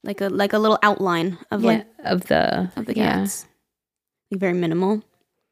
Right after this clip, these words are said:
Speaker 1: That's really cute.
Speaker 2: Aw.
Speaker 1: So cute.
Speaker 2: Okay. Um, wedding f-, podcast. Hi, ladies.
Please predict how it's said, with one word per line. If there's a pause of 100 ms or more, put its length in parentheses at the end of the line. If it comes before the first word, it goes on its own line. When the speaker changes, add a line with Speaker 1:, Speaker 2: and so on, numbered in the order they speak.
(220)
Speaker 1:
That's
really
cute. (1300)
Speaker 2:
Aw. (880)
Speaker 1:
So (120)
cute.
Speaker 2:
Okay.
Um, (140)
wedding
f-, (120)
podcast.
Hi,
ladies.